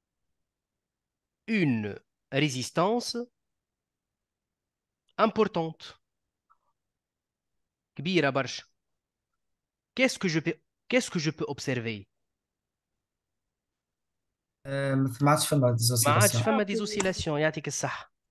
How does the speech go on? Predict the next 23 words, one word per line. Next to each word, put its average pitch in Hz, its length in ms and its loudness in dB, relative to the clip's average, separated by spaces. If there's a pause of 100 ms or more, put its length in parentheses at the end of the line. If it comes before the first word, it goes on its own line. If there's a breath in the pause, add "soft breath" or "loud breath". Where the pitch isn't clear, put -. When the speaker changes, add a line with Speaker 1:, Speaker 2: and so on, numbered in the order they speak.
(240)
Speaker 1:
مادام 220 340 10
ما 214 60 8
عادش 202 200 6
فما 185 200 6
des 156 180 2
oscillations, 143 420 0
معناها 113 380 0
ما 139 120 4
عادش 180 240 0
فما 226 220 4
pseudo-période. 220 760 2 (400)
ما 110 100 -2
عادش 143 340 -2
donc 185 240 2 (100)
un 190 80 2
régime 190 360 0
pseudo-périodi-, 214 880 0
périodique. 190 540 2
Donc 123 160 -2
c'est 135 180 -2
un 127 100 6
régime 160 540 2 (2500)
apériodique. 123 1200 2